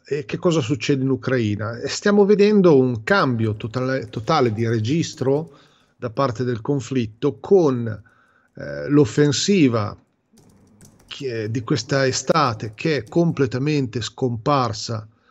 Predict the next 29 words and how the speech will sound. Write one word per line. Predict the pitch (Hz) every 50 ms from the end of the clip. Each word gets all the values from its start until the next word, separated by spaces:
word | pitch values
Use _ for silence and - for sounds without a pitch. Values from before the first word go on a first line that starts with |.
| _ _ _ _ _ _ _ _
dagli | - 110 135 135 135 127 131
schermi | 117 - - - 170 160 147 139 127 120 117 117 110 110
e | 104 135 139
dalle | 135 131 151 143 135 123 123 117 117 120
mappe, | 139 151 135 117 107 - - - 151 156 160 165 - - - - _ _ _ _ _ -
e | 175 185 170
c'è | 170 - - 214 180
al | 139 135 139 139
suo | 135 - - 214 -
posto | - 147 131 127 110 - -
invece | 160 135 117 131 135 117 - 139
una, | 127 123 120 117 117 117 113 113
un'azione, | 113 123 127 123 120 110 110 - - 180 180 170 143 123 117 113 107 104 104 - -
eh, | 113 110 110 107 110
russa, | 120 135 143 147 151 139 - - - - - 156 156 170 180 -
eh, | - - - _ _ _ _ _ _ _ _ _ _ _ _ _ _ - - - - - 123 127 -
uguale, | - 165 139 120 123 160 165 151 139 131 123 113
contraria, | - - 175 185 180 170 175 151 131 123 127 135 143 139 -
che | - 196 190
sta | 175 - - 170 156 160 175
invece | 185 180 147 135 135 131 - 165
recuperando | 160 151 139 - - 147 - - 170 160 139 120 127 127 139 143 143
terreno. | - 127 123 110 120 160 170 147 127 113 113 107
Quindi | 107 - 165 156 135 123 120
la | 120 131 135
Russia | 143 175 180 151 - - - 120 110
sta | - - - 165 156 127
addirittura | 113 113 113 117 139 151 175 175 175 _ - 117 110 107 107 117
avanzando | 120 120 147 170 175 165 165 - 117 107 107 107 110 110 123 127 120